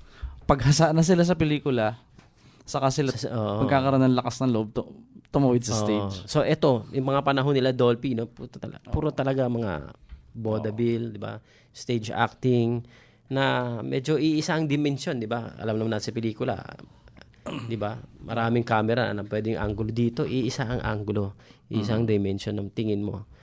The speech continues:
Speaker 2: Doon lang sa stage.
Speaker 1: Oo. Sige,
Speaker 2: Ayan.
Speaker 1: pag-usapan natin yung mga pelikula ni, ni, huwag na nating simulan sa nineteen fifties dahil hindi ko naman alam to.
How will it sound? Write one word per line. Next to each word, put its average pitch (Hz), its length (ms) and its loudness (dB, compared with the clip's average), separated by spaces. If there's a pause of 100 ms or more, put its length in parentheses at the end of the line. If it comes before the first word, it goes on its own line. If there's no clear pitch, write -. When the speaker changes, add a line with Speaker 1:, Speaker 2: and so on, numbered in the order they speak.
(120)
Speaker 2:
Doon 135 160 8
lang 117 160 4
sa 117 80 -2
stage. - 560 -8
Speaker 1:
Oo. - 260 -16
Sige, 120 240 -12
Speaker 2:
Ayan. 107 140 -6
Speaker 1:
pag-usapan 156 400 -4
natin 170 180 -2
yung 165 140 0
mga 165 160 0
pelikula 156 400 -4
ni, 156 560 -6 (1200)
ni, 113 220 -12 (1300)
huwag 143 160 -6
na 175 160 4
nating 156 180 4
simulan 113 460 6
sa - 100 -2
nineteen 95 400 0
fifties 110 480 -10
dahil 127 220 -4
hindi 131 100 -2
ko 131 100 -4
naman 117 280 -2
alam 98 260 -8
to. - 160 -16